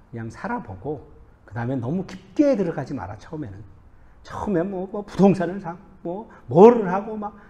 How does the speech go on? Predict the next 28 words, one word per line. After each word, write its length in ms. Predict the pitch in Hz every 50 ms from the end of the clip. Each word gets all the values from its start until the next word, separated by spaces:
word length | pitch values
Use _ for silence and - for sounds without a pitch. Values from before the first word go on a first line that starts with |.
| - -
이렇게 340 | - 143 165 - 254 226 -
깊게 540 | - - - - - - - - 302 311 277
들어가게 400 | 190 190 170 165 160 147 180 196
되면, 460 | 170 135 107 101 101 120 170 190 127 95 - - - - - - -
어, 160 | - 101 107
나중에 520 | 101 98 95 117 131 185 202 175 131 92 - - - - - - - -
돌아올 680 | - - 123 151 170 190 240 254 254 254 233 208 - -
길이 420 | - - 147 131 147 190 220 - - - - -
멀어지게 380 | - 98 - 131 127 131 127 135
됩니다. 320 | 123 101 92 92 90 90 - - - - - - - - - - - - -
아, 80 | 101
그러니까 520 | 92 - 127 120 117 107 143 139 123 107 - - - - - -
가급적 560 | - - 110 127 185 202 - - - 98 - - - - - -
처음에도 600 | - - - 180 170 156 127 113 110 117 143 185 - -
한인들과, 760 | - 147 147 143 135 127 117 107 104 98 90 95 120 123 - -
뭐, 140 | 160 208
물론 320 | 220 156 170 226 277 302 294
이제 200 | 285 240 220 202
만나다 460 | 160 143 135 127 135 139 135 135 127
보면 340 | 123 127 127 127 127 127 127
진짜 300 | - - 135 - 214 202
좋은 240 | 185 190 180 175 160
사람들도 400 | 165 156 147 143 143 143 139 147
만나고, 520 | 135 113 110 120 117 113 113 123 127 139 - - - - - _
어, 160 | 98 101 104
그렇게 220 | - 147 139 143
됩니다. 420 | - 104 101 110 110 95 92 95 - - - - -
그렇지만 480 | - 110 107 - 123 120 120 123 117 110